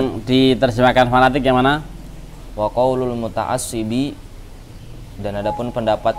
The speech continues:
Speaker 1: orang-orang yang fanatik, itu mereka mengatakan
Speaker 2: Bukan hanya fanatik, ini orang-orang yang fanatik dan kaku.
Speaker 1: Oh.
Speaker 2: Jadi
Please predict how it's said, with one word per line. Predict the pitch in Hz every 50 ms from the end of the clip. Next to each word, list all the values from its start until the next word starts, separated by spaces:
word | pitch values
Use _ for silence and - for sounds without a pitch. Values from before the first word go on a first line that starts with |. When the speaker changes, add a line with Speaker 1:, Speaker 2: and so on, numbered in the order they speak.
| 107
Speaker 1:
orang-orang | 110 110 110 110 107 107 107 107 107 107
yang | 104 107 104
fanatik, | 107 104 101 98 95 95 - - - - - - - - - - - - - - - - - - - - - - 113
itu | 113 143 147
mereka | 143 127 127 143 147
mengatakan | 143 131 123 117 127 110
Speaker 2:
Bukan | 104 101 - 143 139
hanya | 135 139 135
fanatik, | 120 143 151 165 170 160 143 156
ini | 135 147 156 160 143 - - -
orang-orang | 139 151 156 156 156 139 139 156 160 156
yang | 160 160 156 156 139
fanatik | - 147 151 156 151 143 160 196 175 - - - - - - - - - - - - - - - - - - - - - - - - - - - -
dan | - 151 143 135 135 127
kaku. | - 160 160 160 - 185 180 151 113 95 - - - - - - - - - - -
Speaker 1:
Oh. | 92 92 87 87 90 - - - - - - - - - - - - - - - - -
Speaker 2:
Jadi | 139 147